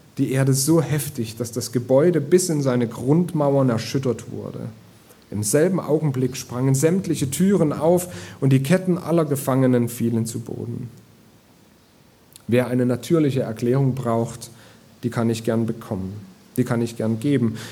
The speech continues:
Denn die Gegend von Philippi, die ist bekannt für ihre teilweisen heftigen Erdbeben.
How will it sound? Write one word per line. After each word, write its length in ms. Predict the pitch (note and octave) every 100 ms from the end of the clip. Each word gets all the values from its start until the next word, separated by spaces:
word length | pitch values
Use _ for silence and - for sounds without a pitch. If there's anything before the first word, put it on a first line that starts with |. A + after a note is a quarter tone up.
| -
Denn 80 | C3
die 100 | C3
Gegend 360 | D#3 D#3+ D#3 -
von 160 | C3
Philippi, 500 | - C#3 C#3 F3 D3+ - - -
die 60 |
ist 180 | B2+ -
bekannt 480 | C#3 - E3+ B2+ A2
für 240 | A#2+ B2
ihre 220 | B2+ C3
teilweisen 640 | C3+ B2+ C3 B2+ B2 B2 A2+
heftigen 520 | C3 - B2 A#2+ A2
Erdbeben. 680 | A2 A2 - A2 A2+ A2+